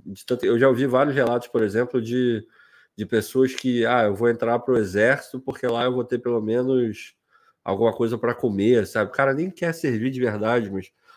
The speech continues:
pelo menos lá é a garantia de que ele vai ter comida. E parece, às vezes parece uma realidade tão distante da nossa, assim, da maioria, pelo menos, que a gente acaba vivendo muito em bolha, né?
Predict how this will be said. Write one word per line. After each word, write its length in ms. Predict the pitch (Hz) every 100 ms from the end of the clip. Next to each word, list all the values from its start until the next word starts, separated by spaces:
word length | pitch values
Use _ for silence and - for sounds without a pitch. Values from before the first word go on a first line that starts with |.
| _
pelo 140 | 107
menos 220 | 107 127 113
lá 260 | 120 135
é 20 |
a 40 | 127
garantia 480 | 120 127 120 - 131
de 80 |
que 80 | -
ele 80 | 139
vai 140 | 135
ter 120 | 135 139
comida. 640 | - 143 123 156 98 95
E 280 | 101 120 110 _ _ _ _
parece, 360 | 120 131 143 139
às 140 | 113
vezes 220 | 123 147
parece 340 | - 135 135 -
uma 100 | 131
realidade 800 | 131 123 107 110 127 120 117 104
tão 680 | - 127 160 147 117 107 107
distante 720 | 104 101 104 - - 131 127
da 120 | 117 104
nossa, 440 | 104 131 123 -
assim, 260 | 90 120 117
da 100 | 98
maioria, 400 | 110 107 113 127
pelo 220 | 98 98
menos, 320 | 107 117 107 _ _ _ _ _
que 80 | 113
a 20 |
gente 180 | 110 -
acaba 260 | - 123
vivendo 300 | 120 107 120
muito 220 | 120 131 131
em 60 |
bolha, 520 | 98 98 139 147 110
né? 220 | 101 113